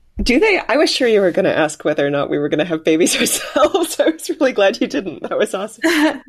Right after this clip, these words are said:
Speaker 2: I mean, if you want to answer that, you can, but I feel like that's a different kind of thing. <laughs> It's not really,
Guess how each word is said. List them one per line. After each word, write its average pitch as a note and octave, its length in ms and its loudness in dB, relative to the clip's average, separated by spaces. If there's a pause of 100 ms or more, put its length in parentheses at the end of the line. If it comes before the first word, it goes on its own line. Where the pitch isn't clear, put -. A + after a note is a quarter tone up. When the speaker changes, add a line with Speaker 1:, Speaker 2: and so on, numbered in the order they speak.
Speaker 2:
I C#4 140 -2
mean, D#4 160 0
if D#4+ 140 0
you C#4+ 160 0
want C#4 280 0
to D4+ 100 0
answer C#4 280 -2
that, C#4+ 240 -2
you B3+ 120 -10
can, C4+ 400 -2
but A#3 320 0 (100)
I A#3+ 120 -2
feel C#4 160 -2
like A#3+ 200 -2
that's C4 220 -4
a A3+ 220 -2 (420)
different A3+ 600 -4 (640)
kind A3 240 -6
of G3 260 -10 (680)
thing. F#3+ 580 -2
<laughs> - 40 -20 (200)
It's F#4+ 640 0
not D4 260 0
really, B3 560 -6